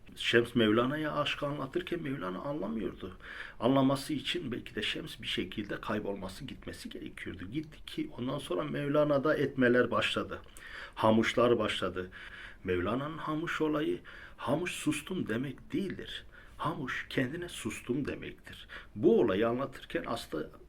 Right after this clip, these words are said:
bugünkü videomuzun kafamızı kurcalayan soruların çözümünü de bu hikayede görmüş olacaksınız. Mevlana Şems'i dinlemiyordu.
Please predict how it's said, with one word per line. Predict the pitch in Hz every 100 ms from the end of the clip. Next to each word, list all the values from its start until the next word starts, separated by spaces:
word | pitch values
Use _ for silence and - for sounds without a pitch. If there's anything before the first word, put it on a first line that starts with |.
| - 139
bugünkü | 147 113 104 - 160
videomuzun | 143 117 113 113 - 208 - -
kafamızı | 135 - 127 131 131 160
kurcalayan | - 131 139 131 160
soruların | - 143 135 135 139 180 185
çözümünü | 123 110 120 147 185
de | 95 -
bu | 104 101 - - - - - -
hikayede | 127 104 104 107 98 - - - - -
görmüş | 113 98 104 95
olacaksınız. | 82 85 78 - - - - - - -
Mevlana | 104 92 107 139 143
Şems'i | - 139 139 160 147
dinlemiyordu. | 160 180 185 - -